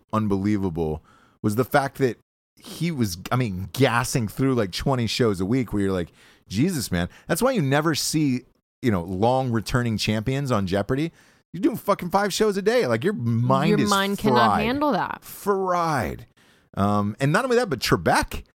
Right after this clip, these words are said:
Speaker 1: Trebek's a gangster-ass motherfucker for doing that many
Speaker 2: Seriously.
Speaker 1: episodes.
Speaker 2: Seriously.
Speaker 1: Um,
Speaker 2: But, I mean, does he do it the same as Sajak, Sajak, where it's, like, five in one day and then
Speaker 1: Yeah.
Speaker 2: he's done?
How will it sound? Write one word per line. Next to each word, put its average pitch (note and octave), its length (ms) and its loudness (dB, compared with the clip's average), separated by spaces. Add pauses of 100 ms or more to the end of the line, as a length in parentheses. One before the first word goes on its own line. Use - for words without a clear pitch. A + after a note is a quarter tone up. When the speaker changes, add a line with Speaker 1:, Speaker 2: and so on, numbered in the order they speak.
(200)
Speaker 1:
Trebek's C#3+ 340 2
a - 60 0
gangster-ass A#2 600 0
motherfucker A#3 560 -2
for F3 120 2
doing G2 160 2
that F#2 120 -2
many F#2 160 0
Speaker 2:
Seriously. E2 60 0
Speaker 1:
episodes. E2 640 -4
Speaker 2:
Seriously. - 840 -8 (140)
Speaker 1:
Um, F#2+ 560 0
Speaker 2:
But, A3 140 4
I G#3+ 100 2
mean, F#3+ 300 0
does F3+ 180 -2
he F#3 100 0
do F3+ 140 0
it - 80 -6
the E3+ 80 -6
same E3+ 240 -4
as D#3+ 120 -6
Sajak, D#3+ 380 -4
Sajak, E3 520 -4
where D#3+ 80 -4
it's, D#3 140 -8
like, D#3 120 -8
five D#3 320 -6
in E3 120 -2
one F#3 120 -2
day B3 220 -4
and E3+ 120 -4
then E3 100 -4
Speaker 1:
Yeah. E3+ 100 4
Speaker 2:
he's E3+ 80 -2
done? D#3+ 460 -4